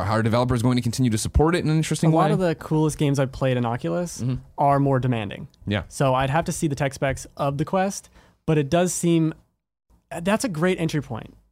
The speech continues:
Speaker 2: really, because you don't need the P C, you don't need all this extra
Speaker 1: Yeah.
Speaker 2: stuff.
Speaker 1: Don't get me wrong, I'm super stoked for Oculus Quest. I'm gonna, I think I'm gonna, if, even if they weren't, I, I'm hoping they're sending me one probably based on what we're doing before for reviews and stuff for the
Speaker 2: Okay.
Speaker 1: office.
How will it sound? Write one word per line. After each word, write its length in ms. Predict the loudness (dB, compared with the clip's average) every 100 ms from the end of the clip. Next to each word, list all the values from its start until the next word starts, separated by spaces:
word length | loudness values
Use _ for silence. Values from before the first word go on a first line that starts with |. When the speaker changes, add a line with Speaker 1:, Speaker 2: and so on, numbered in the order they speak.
| -2
Speaker 2:
really, 320 | 2 2 0
because 420 | -2 0 0 0
you 160 | -2 0
don't 220 | 2 2
need 100 | 0
the 60 | -2
P 120 | -6
C, 180 | -4 -2
you 80 | -2
don't 120 | -2
need 80 | -2
all 80 |
this 120 | -6 -8
extra 200 | -2 2
Speaker 1:
Yeah. 60 |
Speaker 2:
stuff. 220 | 2 2 -2 -14 -20 -20 _ _ _ _ _ _ _ 0
Speaker 1:
Don't 120 | 4
get 100 | 4
me 80 | 4
wrong, 240 | 4 2 0
I'm 200 | 2 2
super 260 | 2 2
stoked 240 | 4 2 2
for 60 | 2
Oculus 240 | 2 2
Quest. 240 | 2 0 2
I'm 240 | 2 2
gonna, 280 | 2 2 2
I 120 | 0
think 180 | 0 0
I'm 160 | 0 2
gonna, 260 | 2 0 -2
if, 200 | -2 0
even 220 | 2 2 2
if 80 |
they 80 | 2
weren't, 340 | 2 0 -2 -2
I, 140 | 0 0
I'm 160 | 0 2
hoping 460 | 2 2 2 2
they're 120 | 0
sending 280 | 2 0 2
me 60 | 2
one 220 | 2 2
probably 280 | 2 2 2
based 260 | 0 0
on 80 | 2
what 140 | 2 2
we're 40 |
doing 200 | 2 2
before 280 | 0 0 2
for 140 | 2
reviews 320 | 0 2 0
and 80 | 0
stuff 160 | 0 0
for 80 | 2
the 60 |
Speaker 2:
Okay. 80 | 2
Speaker 1:
office. 200 | 2